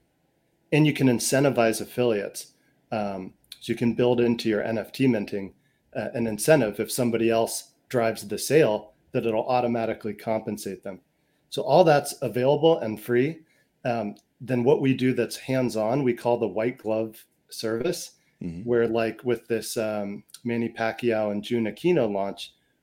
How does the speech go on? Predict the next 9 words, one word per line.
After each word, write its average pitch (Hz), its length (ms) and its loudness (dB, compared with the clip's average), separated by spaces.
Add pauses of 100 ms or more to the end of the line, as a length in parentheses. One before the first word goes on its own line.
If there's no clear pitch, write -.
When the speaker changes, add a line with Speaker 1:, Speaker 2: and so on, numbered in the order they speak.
(100)
Speaker 1:
we're 120 80 0
working 127 420 0
with 107 240 -6
them 117 380 -4
directly 139 560 0
and 117 120 0
with 113 180 -4
their 104 120 -4
team 120 540 -2